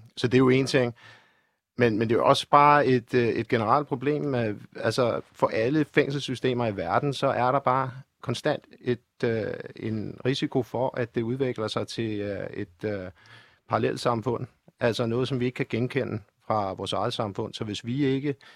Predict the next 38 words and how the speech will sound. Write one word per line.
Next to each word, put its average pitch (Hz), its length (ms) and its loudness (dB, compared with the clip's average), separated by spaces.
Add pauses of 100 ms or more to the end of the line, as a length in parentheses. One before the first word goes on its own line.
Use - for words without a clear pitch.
(200)
hvis - 140 -8
ikke 139 240 -2
personalet 120 1040 -2
og 101 380 -4
omverdenen 110 760 -4 (400)
er - 80 -6
med 110 200 2
til 131 340 0 (220)
konstant - 680 -4 (280)
at 107 100 -2
forsøge 120 340 -2
at 110 60 0
holde, 113 340 -4
øh, 101 200 -6 (100)
kursen 120 460 -4
på, 120 220 -4
at, 104 220 -6 (180)
øh, 92 280 -6 (500)
at, 90 240 -8 (140)
øh, 82 200 -4
danske 120 320 -2
fængsler 113 340 -6
skal 104 140 -6
afs-, 101 320 -2
afspejle 104 480 -4
det 85 300 -10
danske 113 300 -4
samfund, 104 540 -6
og 98 220 -8
ikke, 107 300 -6
øh, 95 520 -6 (600)
ja, 95 80 -4
ikke 104 420 -4
bander 104 340 -2
og, 98 400 -2
og 98 140 -8
så - 100 -8
videre, 135 420 -4